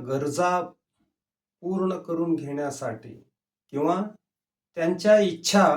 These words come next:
पूर्ण व्हावं या उद्देशाने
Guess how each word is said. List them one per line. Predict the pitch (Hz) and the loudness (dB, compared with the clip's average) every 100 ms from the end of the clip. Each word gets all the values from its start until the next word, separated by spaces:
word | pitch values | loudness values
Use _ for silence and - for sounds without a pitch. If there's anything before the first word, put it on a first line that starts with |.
| - - | -2 -8
पूर्ण | 190 220 214 | -2 0 2
व्हावं | 208 - 165 170 175 165 143 - | 0 2 2 2 2 0 0 -2
या | 156 | 0
उद्देशाने | 175 151 156 160 - 135 143 170 | 0 -2 -4 -6 -6 -8 -4 -4